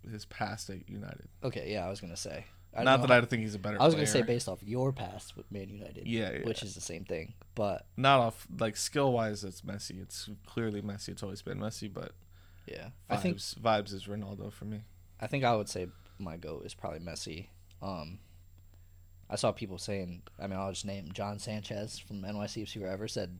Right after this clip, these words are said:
Speaker 2: when Zlatan retired that Zlatan is his goat.
Speaker 1: In-,
Speaker 2: Which
Speaker 1: interesting, interesting
Speaker 2: Take.
Speaker 1: Interesting take.
Speaker 2: Interesting take. Uh, but yeah,
Speaker 1: Interesting take.
Speaker 2: for me, it has to be Messi. Um, so obviously, I think, you know, very exciting to,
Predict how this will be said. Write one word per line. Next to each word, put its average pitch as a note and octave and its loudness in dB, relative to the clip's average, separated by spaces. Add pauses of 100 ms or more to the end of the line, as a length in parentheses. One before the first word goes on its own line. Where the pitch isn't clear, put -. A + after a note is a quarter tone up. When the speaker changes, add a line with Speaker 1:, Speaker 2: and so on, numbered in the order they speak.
(160)
Speaker 2:
when G#2 -4
Zlatan G2 -2
retired G#2+ -4
that F#2 -6
Zlatan G#2 -2
is - -10
his G2+ -8
goat. G2+ -4 (1200)
Speaker 1:
In-, A2 -2
Speaker 2:
Which A2 0
Speaker 1:
interesting, B2 -2
interesting A#2+ -2
Speaker 2:
Take. - 0 (140)
Speaker 1:
Interesting A#2 -6
take. - -10 (120)
Speaker 2:
Interesting B2+ -2
take. A2+ 2 (280)
Uh, F#2+ 2 (320)
but G#2 0
yeah, G2+ 0
Speaker 1:
Interesting G2+ -4
take. - -12 (160)
Speaker 2:
for B2 -6
me, C3+ 6
it B2+ 6
has B2+ 6
to - -6
be A#2+ 0
Messi. A2 0 (220)
Um, G2 -2
so - -2
obviously, G2+ -2
I F2+ -4
think, - -10
you - -12
know, E2+ -8 (160)
very G2 -2
exciting G2 -6
to, G2 -8